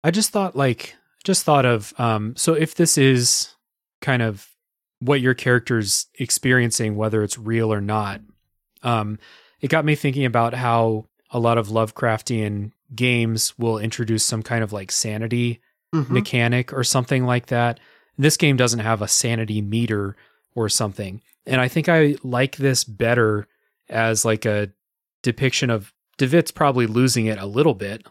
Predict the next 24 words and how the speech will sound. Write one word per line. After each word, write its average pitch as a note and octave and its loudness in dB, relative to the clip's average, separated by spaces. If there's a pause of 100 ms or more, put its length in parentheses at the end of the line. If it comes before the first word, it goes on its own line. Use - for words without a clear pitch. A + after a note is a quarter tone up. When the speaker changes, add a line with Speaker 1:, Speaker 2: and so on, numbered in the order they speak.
Speaker 1:
learning A2 0
about G#2 2
Speaker 2:
Yeah. - -4
Speaker 1:
this - 0
stuff, - -6 (800)
rather C#3+ 4
than B2 4
having A#2 0 (460)
a B2+ 0
literal A#2+ 4
meter, G#2+ -4 (180)
um, A2+ -2
Speaker 2:
Mm-hmm. F#2 -6 (580)
Speaker 1:
on C3 2
your A2 2
screen B2 2
or G#2 -2
something A2 -2
like G#2 -4
that, G2 -6 (260)
that A#2 -2
says, A#2 2
"Hey, D3+ 2
man, C3 2